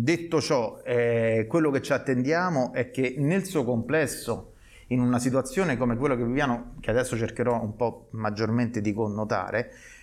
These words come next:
eh, le condizioni di lavoro peggioreranno. Ecco, magari non avverrà in Italia, anche se io dubito di questo, sicuramente avverrà lì dove è possibile, perché quello, l'altra variabile che va tenuta in considerazione quando si parla di questo sono i rapporti di forza, e qui arriviamo all'elemento magari più politico.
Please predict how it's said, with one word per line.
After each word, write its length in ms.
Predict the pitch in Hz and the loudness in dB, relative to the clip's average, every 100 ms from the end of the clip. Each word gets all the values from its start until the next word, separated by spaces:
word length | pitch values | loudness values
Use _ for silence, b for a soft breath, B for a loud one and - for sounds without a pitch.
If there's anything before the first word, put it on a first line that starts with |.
| B | B
eh, 540 | 123 113 110 107 107 107 | -2 0 2 2 2 4
le 220 | 113 135 | 4 2
condizioni 420 | 151 143 147 160 | 2 0 0 2
di 80 | 139 | 2
lavoro 300 | 156 185 165 | 2 2 0
peggioreranno. 920 | 120 104 107 110 120 101 98 92 - - - - - | 0 -2 -2 0 0 0 -4 -8 -14 -20 -20 -20 -4
Ecco, 240 | 151 151 | -4 -2
magari 280 | 151 170 208 | -2 0 2
non 180 | 127 123 | 2 2
avverrà 300 | 120 120 123 | 2 4 2
in 80 | 127 | 2
Italia, 340 | 147 120 107 | 2 2 0
anche 240 | 110 113 101 | -2 -2 -2
se 120 | 110 | 0
io 160 | 107 | 0
dubito 400 | 110 120 101 104 | 2 0 0 -2
di 100 | 101 | -2
questo, 540 | 98 101 90 - - - | 0 -2 -2 -6 -8 -8
sicuramente 640 | - 160 160 180 123 123 | -4 -2 0 0 -2 -2
avverrà 300 | 107 110 110 | 0 0 0
lì 220 | 110 120 127 | 2 2 2
dove 260 | 123 107 | 0 -2
è 20 | |
possibile, 560 | - 117 113 117 104 113 | -4 -6 -2 0 0 0
perché 240 | 131 151 | 0 -2
quello, 520 | 139 180 127 117 107 - - | 0 0 2 0 -2 -12 -4
l'altra 260 | 160 143 | -2 0
variabile 420 | 123 135 107 101 | 2 2 0 0
che 140 | 101 101 | -2 -2
va 160 | 113 | -2
tenuta 300 | 107 110 107 | -2 -4 -2
in 80 | 101 | -4
considerazione 680 | 98 104 120 113 113 156 120 | -4 -4 -2 0 -2 -2 -2
quando 400 | 101 98 117 - B B B | -2 -4 -6 -10 B B B
si 160 | - 135 | -4 0
parla 220 | 127 135 | 2 2
di 80 | 185 | 0
questo 240 | 113 117 | -2 -2
sono 180 | 110 101 | -4 -4
i 40 | |
rapporti 420 | 98 101 104 - 104 | -2 -2 -4 -4 -6
di 80 | |
forza, 560 | 98 104 - - 101 - | -4 -6 -6 -8 -8 -8
e 120 | - 123 | -6 -2
qui 120 | 127 | 0
arriviamo 280 | 110 113 107 | 2 0 0
all'elemento 480 | 104 104 107 104 104 | 0 0 0 0 0
magari 320 | 104 110 101 | 0 0 -2
più 220 | 107 101 | -2 -4
politico. 480 | 104 98 95 95 | -4 -4 -4 -6